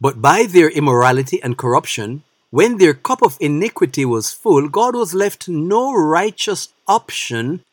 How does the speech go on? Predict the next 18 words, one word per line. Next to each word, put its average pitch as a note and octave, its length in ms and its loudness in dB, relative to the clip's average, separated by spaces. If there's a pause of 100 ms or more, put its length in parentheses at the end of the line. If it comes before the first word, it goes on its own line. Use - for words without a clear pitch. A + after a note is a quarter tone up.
(140)
but G3+ 220 -2
to A#3+ 100 -8
remove A3 640 -2
from G3 180 -2
the G3 120 4
cities F#3 440 -6 (260)
Lot C#3 520 -4 (160)
and C3+ 180 2
his B2+ 220 0
family, B2+ 640 -2
those G3+ 420 2
who F#3+ 100 0
were D#3 140 0
still G3 340 0
willing G#3 460 -2
to F#3+ 100 -8
be E3+ 120 -4
saved, C#3+ 500 -4